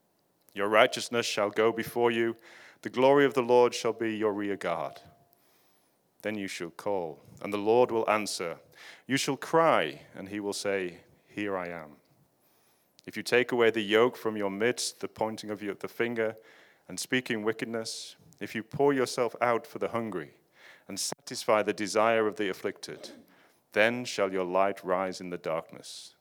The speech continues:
and your gloom be as n-, the noonday. And the Lord will guide you continually, and satisfy your desire in scorched places, and make your bones strong.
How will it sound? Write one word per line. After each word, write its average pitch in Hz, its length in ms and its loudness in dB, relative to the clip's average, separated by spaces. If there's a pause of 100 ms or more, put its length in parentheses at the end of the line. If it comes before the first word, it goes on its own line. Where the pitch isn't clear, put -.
(120)
and 98 120 -6
your 101 100 4
gloom 117 420 0
be 107 160 0
as 95 180 -2
n-, 101 80 -10
the 90 180 -12
noonday. 90 640 -10 (1160)
And 92 80 -8
the 95 40 -2
Lord 123 300 8
will 120 140 2
guide 107 360 2
you 113 100 -6
continually, 95 720 -6 (260)
and 101 100 -10
satisfy 131 540 2
your 120 180 2
desire 113 540 2
in 104 80 -6
scorched - 480 -4
places, - 560 -8 (420)
and 101 140 -4
make 139 240 2
your 120 140 4
bones 120 420 4
strong. 92 500 -2